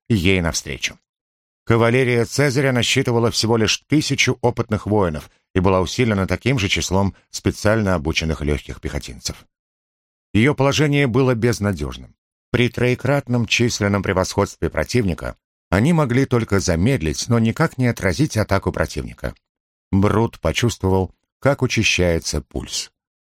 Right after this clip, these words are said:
Он осмотрелся, готовы ли его люди,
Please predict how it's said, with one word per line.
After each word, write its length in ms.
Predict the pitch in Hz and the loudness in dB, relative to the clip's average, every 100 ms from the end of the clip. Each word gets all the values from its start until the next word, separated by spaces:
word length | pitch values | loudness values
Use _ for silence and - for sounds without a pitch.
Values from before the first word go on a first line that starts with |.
| _ | _
Он 180 | 87 87 | 0 0
осмотрелся, 840 | 82 - 82 - 113 123 - 107 - _ - | 0 0 -2 0 0 0 0 -2 -2 _ -2
готовы 420 | 98 90 120 117 | 0 2 0 2
ли 120 | 104 | 2
его 160 | 98 98 | 2 2
люди, 360 | 120 87 67 | 2 0 -4